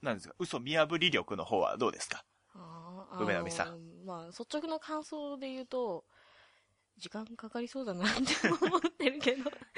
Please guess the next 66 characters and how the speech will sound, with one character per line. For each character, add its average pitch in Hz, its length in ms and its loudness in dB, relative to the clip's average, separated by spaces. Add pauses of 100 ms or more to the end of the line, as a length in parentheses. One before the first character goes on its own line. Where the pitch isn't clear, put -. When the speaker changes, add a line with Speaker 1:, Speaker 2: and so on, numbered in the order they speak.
(180)
Speaker 1:
サ 359 160 10
ク 339 100 4
サ 208 240 8
ク - 100 0
や 143 240 10
り 220 120 8
ゃ 226 80 10
い 208 140 6
い - 20 2
ん 240 160 0
だ 185 60 10
よ、 156 120 8
Speaker 2:
<laughs> - 0 -
め 226 160 8
ん - 20 12
ど 214 120 10
く - 40 -12
せ 214 60 -6
え 214 60 0
な。 170 80 10
Speaker 1:
サ 147 80 6
ク - 40 -8
サ - 120 2
ク。 - 340 6 (1200)
流 226 80 10
れ 214 160 8
で。 156 500 8 (540)
Speaker 2:
<laughs> 175 300 -8
め 170 100 -8
ん 160 80 -12
ど 170 80 -18
く 160 80 -18
せ 180 140 -14
え 185 40 -8
な 165 140 -8
っ 160 80 -10
て - 80 -12
思 151 80 -10
っ 156 60 -12
た 151 100 -16
け 139 100 -14
ど、 135 120 -18
ま 151 140 -12
あ 147 40 -8
い 147 100 -8
い 120 60 -10
よ。 113 140 -14 (580)
Speaker 1:
あ。 269 80 4 (540)
お 135 180 10
い、 120 340 2
じ - 80 2
ゃ 151 180 10
あ 120 40 6
い 131 40 8
い 139 100 4
よ。 113 120 6
じ 135 140 4
ゃ 139 40 8
あ - 20 6
早 151 160 6
速 180 260 4
行 165 100 6
く 135 100 4
よ。 - 120 0 (180)
Speaker 2:
は 214 140 -8
い。 - 100 -14